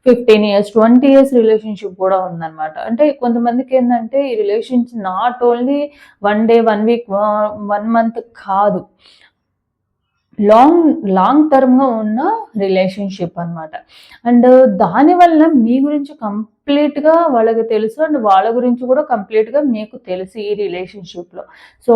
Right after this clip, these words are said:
మెయిన్ one of the reason వచ్చేసి మీ పార్ట్నర్ మీ లైఫ్‌లోకి రావడానికి ఒక కార్మిక్ రిలేషన్‌షిప్. వాళ్ళతో వాళ్ళు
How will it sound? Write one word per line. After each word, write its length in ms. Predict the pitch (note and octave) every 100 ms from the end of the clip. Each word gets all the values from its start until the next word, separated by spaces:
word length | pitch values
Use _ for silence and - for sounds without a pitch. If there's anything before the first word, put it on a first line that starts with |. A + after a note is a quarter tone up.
| A#3 G#3
మెయిన్ 360 | G3+ A#3+ E4+ E4
one 200 | A3+ A3
of 140 | A#3+
the 140 | B3+ A#3
reason 480 | - G3 C4+ C#4 D#4
వచ్చేసి 440 | C#4+ - A3 G#3 B3+
మీ 140 | B3 B3
పార్ట్నర్ 420 | F#3+ F3 F3+ A#3
మీ 100 | A3+
లైఫ్‌లోకి 500 | G3 F3+ F#3+ G#3+ G#3+ E3+ E3
రావడానికి 840 | D#3 F3 G#3+ G#3 F#3 F3+ - E4+ A4+ - _ _ _
ఒక 120 | - D#4+ F#4
కార్మిక్ 500 | A3 G3 G3+ A#3+ A#3+
రిలేషన్‌షిప్. 800 | G3+ F#3 G3 G3+ A3 G#3 D4+ D#4+ - F3
వాళ్ళతో 640 | F3 G3 C4+ C#4+ - D#4+ F#4+ - G3
వాళ్ళు 600 | F#3+ G3 A#3 C4+ C#4